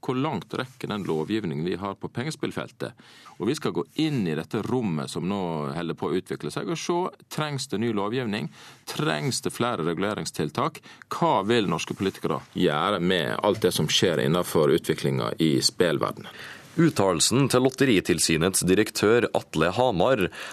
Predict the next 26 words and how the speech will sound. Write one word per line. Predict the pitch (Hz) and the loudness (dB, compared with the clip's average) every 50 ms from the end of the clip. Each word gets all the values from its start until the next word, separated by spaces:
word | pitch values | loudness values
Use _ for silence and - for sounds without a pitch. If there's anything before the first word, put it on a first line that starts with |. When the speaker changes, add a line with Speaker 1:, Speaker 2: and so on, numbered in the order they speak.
| - - | -10 -2
Speaker 2:
får | - 156 156 | 0 2 4
nok | 151 147 131 139 | 4 2 2 4
jubelen | 143 135 104 82 82 87 98 107 98 | 4 4 4 4 4 2 2 2 2
til | 127 127 131 | 4 4 4
å | 135 | 4
stilne | - - - 147 143 123 92 87 120 135 104 90 | 4 4 4 4 4 4 4 4 4 4 4 4
hos | 107 107 - - | 2 2 2 2
de | 127 - | 0 2
fleste | - 135 131 117 92 - - 82 82 - | 4 4 4 4 2 0 0 0 0 2
som | 95 92 | 2 2
skal | - - 104 76 104 | 2 2 2 4 4
arrangere | 110 110 113 107 - 110 120 123 - | 2 2 0 2 2 4 4 4 4
såkalte | - 131 95 - - 87 80 - - 120 113 | 2 2 2 2 2 0 0 2 0 2 4
datatreff | 110 117 98 - - 85 - 139 147 139 - - - - | 4 2 2 2 0 2 2 2 2 2 0 -4 -4 -2
eller | - 98 90 80 87 85 78 | 0 2 2 4 2 4 4
lan. | 78 73 69 53 50 - - - - _ _ - - - - - - - - | 2 2 2 0 -2 -6 -8 -12 -18 _ _ -16 -14 -12 -12 -12 -12 -8 -4
Her | - - 87 | -2 0 2
samles | 90 - 120 110 87 85 92 - | 2 2 4 4 4 2 4 4
ungdom | 104 127 120 101 78 85 123 147 120 90 - | 4 4 4 4 4 4 4 6 4 4 2
for | - 113 117 | 4 2 2
å | 131 | 4
spille | - - 139 139 151 151 | 2 2 2 2 2 2
sammen | - - 135 101 95 95 90 78 - - - | 2 2 4 4 4 4 2 0 0 0 -2
og | 76 80 - | -2 0 2
konkurrere. | 92 87 80 - 87 78 73 - - - - - - _ _ _ _ - - - - - - - - - - | 0 0 2 2 2 2 2 0 -2 -6 -10 -14 -18 _ _ _ _ -20 -20 -20 -20 -20 -20 -20 -18 -2 0
Hamar | 135 143 127 92 92 120 135 120 | 2 2 4 4 4 4 4 2